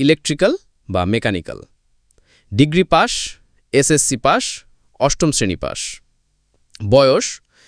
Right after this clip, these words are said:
নির্দিষ্ট করে উল্লেখ করা হয়নি, তবে অভিজ্ঞতা ভিত্তিক হওয়ায় বয়স সীমা নমনীয় হতে পারে। অভিজ্ঞতা, পদভেদে অভিজ্ঞতার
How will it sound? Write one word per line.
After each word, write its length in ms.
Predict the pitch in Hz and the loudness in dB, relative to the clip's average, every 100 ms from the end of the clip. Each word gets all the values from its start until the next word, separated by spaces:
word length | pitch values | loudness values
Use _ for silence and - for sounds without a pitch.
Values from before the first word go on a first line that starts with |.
| _ | _
নির্দিষ্ট 460 | 113 143 147 190 - 175 | 2 2 4 0 0 0
করে 140 | 175 180 - | 0 -2 -2
উল্লেখ 240 | 120 135 135 | 0 0 0
করা 140 | 117 98 | 0 0
হয়নি, 240 | 98 92 165 - _ _ _ - | 0 0 0 -2 _ _ _ -6
তবে 160 | - 139 - | 0 0 0
অভিজ্ঞতা 420 | 151 196 170 196 202 131 | 2 2 2 2 2 2
ভিত্তিক 340 | 147 - 180 131 | -2 -4 -4 0
হওয়ায় 300 | 123 190 359 - _ 98 | 2 2 0 -6 _ 0
বয়স 280 | 117 143 208 - | 4 4 4 0
সীমা 240 | 170 131 170 | 0 0 0
নমনীয় 340 | 175 151 135 107 | 0 2 2 0
হতে 160 | 98 87 76 | -4 -6 -8
পারে। 160 | 65 - _ _ _ _ _ _ _ _ - 135 | -10 -12 _ _ _ _ _ _ _ _ -2 2
অভিজ্ঞতা, 480 | 151 135 117 - 214 - _ _ _ - | 4 4 0 2 0 -4 _ _ _ 0
পদভেদে 460 | 170 170 151 151 180 143 | 2 2 2 2 0 0
অভিজ্ঞতার 460 | 135 131 135 135 | 0 0 0 0